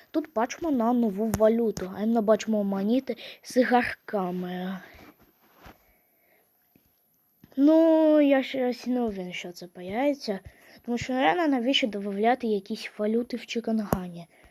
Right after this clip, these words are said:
Концепт уставив сім із десяти. Ну, ну, класний, реалістичний концепт, ну, вряд ли це появиться в Чикангані. Походимо далі. Следующий концепт.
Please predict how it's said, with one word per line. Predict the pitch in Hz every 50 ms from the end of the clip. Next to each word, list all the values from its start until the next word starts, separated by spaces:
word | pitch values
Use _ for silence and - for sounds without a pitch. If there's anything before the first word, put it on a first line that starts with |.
| _ _ _ _ _ _ _ _ _ _ _ _ _ _ _ _ _ _ _ _ _ _ _ _ _ _ _ _ _
Концепт | - 311 311 311 302 - 403 403 403 - -
уставив | 330 311 - - - 330 339 320 320 311 285 - _ _ _ _ _ _ _ _ _ _ _ _ _ _ _ _
сім | _ - - 254 269 277 294
із | 277 233
десяти. | 220 254 254 247 254 233 - 196 - - - - - - _
Ну, | 262 254 247
ну, | 233 220
класний, | 220 - 240 240 247 247 247 - 240 233
реалістичний | 202 202 202 - - 233 - - 226 214 202
концепт, | - 220 208 - 277 269 -
ну, | 233 226
вряд | 208 220 226 233 226
ли | 233 220
це | - 220
появиться | 208 - 190 190 202 240 240 - 240 233 - - - - _
в | _
Чикангані. | - - - - 220 202 170 175 175 190 196
Походимо | 190 - 226 254 269 247 254 226 208 190
далі. | 185 185 - - - 220 214 - _ _ _ _ _ _ _ _ _ _ _ _ _ _ _ _ _ _ _ _ _ _ _ _ _ _ _ _ - - - - - - - -
Следующий | _ - 233 269 294 269 285 269 - - 254
концепт. | - 233 226 233 226 - 294 311 - -